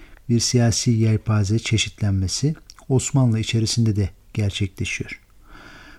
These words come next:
Bunları daha önce zaman zaman ele aldık. Yeri geldikçe de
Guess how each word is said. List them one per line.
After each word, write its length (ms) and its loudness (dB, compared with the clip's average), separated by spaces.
Bunları 500 8
daha 260 4
önce 200 2
zaman 340 4
zaman 280 2
ele 180 4
aldık. 560 0
Yeri 260 6
geldikçe 640 0
de 180 0